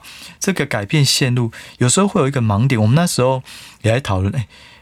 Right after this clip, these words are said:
Short 好像点击的效果没有很好，哎，我们要不要在里面再花更多的心思，把这 Short 插入更多的动画，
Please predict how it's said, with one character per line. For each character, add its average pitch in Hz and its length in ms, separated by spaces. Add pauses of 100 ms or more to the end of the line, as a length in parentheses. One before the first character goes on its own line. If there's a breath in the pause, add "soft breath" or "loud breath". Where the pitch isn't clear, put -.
(220 loud breath)
Short 139 400
好 98 160
像 139 320
点 107 220
击 104 240
的 101 80
效 117 240
果 98 240
没 123 80
有 120 100
很 90 160
好， 87 120
哎， 104 120
我 101 60
们 95 160
要 131 60
不 123 40
要 117 60
在 123 140
里 95 160
面 101 200
再 113 120
花 107 440 (140)
更 143 160
多 120 160
的 101 80
心 104 260
思， 101 240 (300 loud breath)
把 92 120
这 135 120
Short 110 380
插 - 220
入 143 140
更 120 160
多 107 100
的 101 100
动 101 200
画， 92 300